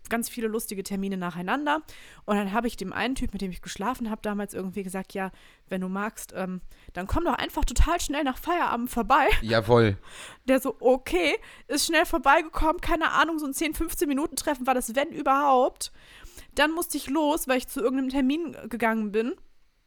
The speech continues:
Speaker 1: Und wusste, später möchte eigentlich noch mein Liebchen kommen und bei mir übernachten, aber nur vielleicht.
Speaker 2: Mhm.
Speaker 1: Und ich war dann bei meinem Termin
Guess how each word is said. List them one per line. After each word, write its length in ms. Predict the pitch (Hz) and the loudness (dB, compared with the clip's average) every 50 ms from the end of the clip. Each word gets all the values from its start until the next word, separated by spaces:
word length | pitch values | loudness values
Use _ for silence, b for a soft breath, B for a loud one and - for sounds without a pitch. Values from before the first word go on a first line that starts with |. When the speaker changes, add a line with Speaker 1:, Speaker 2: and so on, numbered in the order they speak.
| _ _ _ _ _ _ _ _ _ _ b b b b b b b _ | _ _ _ _ _ _ _ _ _ _ b b b b b b b _
Speaker 1:
Und 200 | 240 247 220 220 | -4 -2 -2 -2
wusste, 400 | 254 320 - - - 330 320 - | -4 -4 -4 -4 -4 -4 -4 -4
später 520 | - - - - 262 294 - - 320 - - - | -6 -8 -6 -4 -4 -4 -2 0 0 0 0 0
möchte 340 | 240 254 285 - - - | -2 -4 -4 -4 -6 -4
eigentlich 340 | - 247 262 285 294 277 - - | -2 -2 -2 -2 -4 -4 -2 -2
noch 240 | 285 277 269 - b b b b b b b b b - _ _ | 0 0 -2 -4 b b b b b b b b b -20 _ _
mein 180 | - 233 240 240 | -4 -2 0 0
Liebchen 440 | 240 247 320 339 - - - 359 294 277 | 2 2 0 0 0 -4 -4 -4 -4 0
kommen 260 | - 277 269 247 240 | 2 2 2 2 0
und 60 | 262 | 0
bei 100 | 254 254 | 0 0
mir 140 | 240 240 226 | 0 0 0
übernachten, 640 | 247 247 254 240 233 233 - - - - 190 180 - | 0 0 0 0 0 -2 -2 -6 -8 -10 -8 -8 -6
aber 200 | - - 220 226 | -4 -2 -2 0
nur 140 | 233 269 285 | 0 -2 -2
vielleicht. 760 | - - 311 285 285 277 254 233 - 120 113 107 110 127 - | -2 -2 -2 2 2 4 4 4 2 2 0 -2 -2 -4 -8
Speaker 2:
Mhm. 60 | - - - - - - - _ _ _ _ b b b b b b b b b b b _ | -10 -14 -16 -20 -20 -20 -20 _ _ _ _ b b b b b b b b b b b _
Speaker 1:
Und 180 | - 254 240 254 | -6 -4 -4 -4
ich 120 | 247 - | -4 0
war 120 | 285 294 320 | 0 2 2
dann 180 | 339 330 294 | 2 2 0
bei 100 | 262 269 | 0 0
meinem 280 | 247 240 233 233 233 226 | 0 0 0 0 -2 -2
Termin 440 | - 226 214 214 220 240 254 277 | -2 -2 -2 0 0 -2 -2 -2